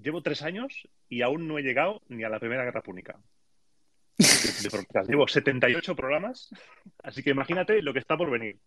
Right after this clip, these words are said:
Tienes que escucharlo ya porque tienes que ponerte al día, por lo que se viene es enorme.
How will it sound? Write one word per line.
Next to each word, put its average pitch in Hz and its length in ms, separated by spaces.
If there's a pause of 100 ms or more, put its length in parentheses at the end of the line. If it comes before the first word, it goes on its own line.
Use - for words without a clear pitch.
(420)
Tienes 165 240
que 165 100
escucharlo 139 460
ya 185 100
porque 139 160
tienes 139 160
que - 60
ponerte 127 240
al 104 100
día, 123 160 (640)
por 98 180
lo 101 120
que - 80
se 110 100
viene 120 160
es 139 140
enorme. 98 320